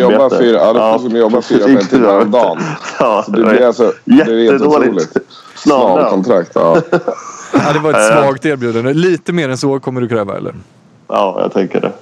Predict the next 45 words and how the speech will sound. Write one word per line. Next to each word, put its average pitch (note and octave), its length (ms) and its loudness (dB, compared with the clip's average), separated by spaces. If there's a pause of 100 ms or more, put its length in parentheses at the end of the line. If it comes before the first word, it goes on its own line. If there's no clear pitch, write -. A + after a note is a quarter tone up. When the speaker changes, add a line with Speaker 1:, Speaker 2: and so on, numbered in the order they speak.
(180)
Speaker 3:
Mm. A2 220 -6 (200)
Speaker 2:
Vi G2+ 140 0
får G#2 100 0
se. - 120 -4 (320)
Speaker 3:
Låter C3+ 260 -4
Speaker 1:
Men C3 100 2
Speaker 3:
inte A#2+ 120 6
Speaker 1:
du A2+ 60 4
får B2 100 4
ju A#2+ 60 4
mer C3 160 4
pengar B2+ 300 2
om A#2+ 100 2
du A#2 60 2
jobbar A#2 200 0
på A2 60 0
McDonalds A#2 600 0
fyra, F#2+ 180 2
fem F2 200 -2
timmar F2 260 2
om E2+ 120 4
dagen. D2+ 160 4
Så C2 160 -2
jag F#2 100 2
fattar F#2+ 240 0
inte F2+ 180 0
vad, F2+ 220 4
vad F2+ 220 0
Krille, F2+ 400 2 (560)
det G#2+ 80 2
var A2+ 200 2
nog A2 140 4
det F#2+ 80 2
snålaste E2+ 500 0
jag E2+ 60 2
hört D#2+ 140 -2
i F2 60 2
mitt D#2+ 140 -2
liv. F2 220 2 (140)
Speaker 2:
Ja. F#2+ 220 0 (280)
Speaker 3:
Ja. - 80 -6 (500)
Speaker 2:
Ja, G2 140 2
precis. F#2+ 320 -2
Speaker 3:
Svag C#3 520 -6
sportchef. A#2+ 460 -8